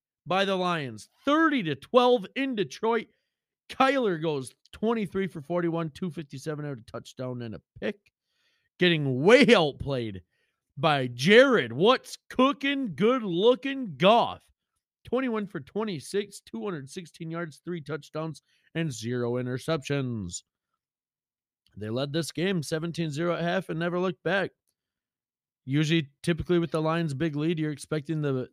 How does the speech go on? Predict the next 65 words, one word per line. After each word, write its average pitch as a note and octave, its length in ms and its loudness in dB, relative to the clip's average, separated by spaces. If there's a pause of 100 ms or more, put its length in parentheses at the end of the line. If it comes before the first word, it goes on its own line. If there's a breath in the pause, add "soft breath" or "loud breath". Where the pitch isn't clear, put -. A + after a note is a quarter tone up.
the C3 260 -2
epic C#3 280 -6
failure D#3 420 -2
or C#3 160 -2
at A#2+ 100 -6
least C#3+ 240 -4
letting C#3 220 -4
them C3+ 140 -4
get C#3 200 -4
close. D#3 360 -4
The - 420 -20
Cardinals C#3 380 -2
didn't D3 180 -4
really D3 200 -2
do D#3 160 -2
that. G2+ 200 -4 (1200)
And D3 140 0
the D#3 80 2
thing F#3 240 4
is, F#3 160 4
it's C3 260 -2
not D#3+ 220 2
gonna E3 160 0
get D#3+ 120 0
much D#3+ 200 -2
easier E3 320 2
for B2+ 160 -8
Cardinals. G2+ 440 -4
You A#2+ 100 -2
got C3 200 -2
the C3 100 -6
Colts - 360 -2
next D#3+ 280 -2
week. A#2 280 -4
Then A#2+ 120 -4
you C3 60 -2
go C#3+ 140 0
to F3 260 2
Dallas, D3 680 0
and A2 80 -6
you B2 120 0
host C#3+ 260 2
Seattle, D#3+ 500 2
who C3+ 300 2 (320 soft breath)
has D#3 100 2
been F#3 160 4
playing F#3+ 280 8
better C#3 400 4
as C3+ 100 0
the B2+ 100 -2
season's C3 380 -4
gone D3 160 -2
on. G#2+ 160 -2
I A#2+ 80 -4
know C3 180 -2
that's C3+ 220 -2
not C3+ 80 0
a C3 60 -2
big C3 280 -2
threat, C#3 220 -2
but C#3 100 -2
it's C#3+ 180 -2
a D#3 60 2
division D#3 460 2
rivalry, D#3 560 2